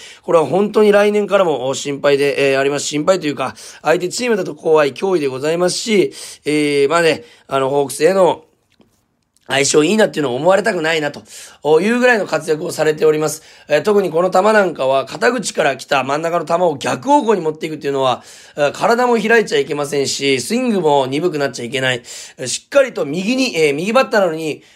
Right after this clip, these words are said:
普通は左に引っ張るんですけど、右に引っ張るといったような打球が行きましたんで、恐るべしと。そして九回裏、オスナ投手、絶対に負けない、俺らからしたらも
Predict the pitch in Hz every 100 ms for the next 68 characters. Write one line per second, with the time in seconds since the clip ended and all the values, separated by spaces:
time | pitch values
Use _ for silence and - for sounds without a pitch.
0 | _ - 269 214 208 240 226 220 240 180
1 | 135 127 123 202 220 285 240 208 254 185
2 | - 127 131 147 131 123 127 139 135 135
3 | 151 160 147 123 120 123 - - - -
4 | - 156 147 147 117 - - - - 202
5 | 202 247 - 240 233 233 226 220 220 196
6 | - 165 160 156 143 143 131 120 139 202
7 | - 269 262 254 247 220 240 240 196 202
8 | 185 175 151 160 156 147